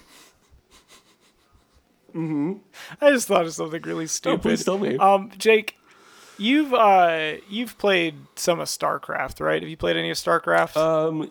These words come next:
Speaker 2: The game
Speaker 1: that's
Speaker 2: StarCraft?
Speaker 1: the, the video game, right?
Speaker 2: Yeah. Do you know that when you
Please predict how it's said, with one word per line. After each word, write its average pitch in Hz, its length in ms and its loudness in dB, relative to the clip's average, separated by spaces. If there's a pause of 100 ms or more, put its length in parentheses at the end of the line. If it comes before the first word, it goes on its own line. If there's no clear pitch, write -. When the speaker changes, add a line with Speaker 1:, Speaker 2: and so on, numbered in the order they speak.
Speaker 2:
The 170 80 -12
game 165 120 -2
Speaker 1:
that's 147 80 -6
Speaker 2:
StarCraft? 160 580 2
Speaker 1:
the, - 120 -16
the 139 60 0
video 147 280 0
game, 101 260 -2
right? 127 260 -4 (1080)
Speaker 2:
Yeah. 180 400 8
Do - 180 -4
you 240 80 2
know 254 160 6
that 226 180 4
when 202 180 0
you 180 260 -4